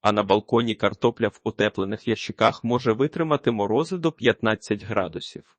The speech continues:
Майте на увазі, що успішне зберігання багато в чому залежить від попередньої підготовки бульб.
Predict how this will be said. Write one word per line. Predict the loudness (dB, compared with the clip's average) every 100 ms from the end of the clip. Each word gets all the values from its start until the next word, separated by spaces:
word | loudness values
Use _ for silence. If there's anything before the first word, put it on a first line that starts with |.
| _ 2
Майте | 6 6 4 2
на | 0
увазі, | 0 2 2 2 -4
що | -2 -2
успішне | -2 -4 -2 -4 0 -2
зберігання | 0 2 2 4 2 2 0
багато | 2 4 4 2
в | -2
чому | -2 -2 0
залежить | 0 0 0 -2 -6 -4
від | -4
попередньої | -2 0 0 -2 -2 -4 -2
підготовки | -2 -2 -2 0 -2 0 -2
бульб. | 0 0 -2